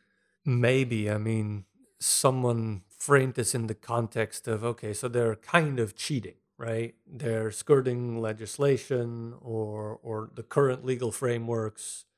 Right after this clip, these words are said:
in markets that they operate in. And yeah, that, in a way that's being disruptive, but from another perspective, that's cheating.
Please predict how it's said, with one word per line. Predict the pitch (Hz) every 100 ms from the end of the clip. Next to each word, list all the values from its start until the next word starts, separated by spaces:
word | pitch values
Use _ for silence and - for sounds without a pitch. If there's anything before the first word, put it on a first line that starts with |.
| _
in | 127 113
markets | 120 113 117 -
that | 110
they | 117
operate | 113 104 107 107 107 104
in. | 104 101 98 _ _ _ _ _
And | - 180
yeah, | - 104
that, | 107 117
in |
a | 117
way | 110 110
that's | 104 -
being | 113 107 104
disruptive, | 113 - 120 - - - 123 -
but | 110 98 _ _ _ _ _ _
from | 127
another | 120 110 107
perspective, | 113 107 107 - 110
that's | 117 -
cheating. | - 233 -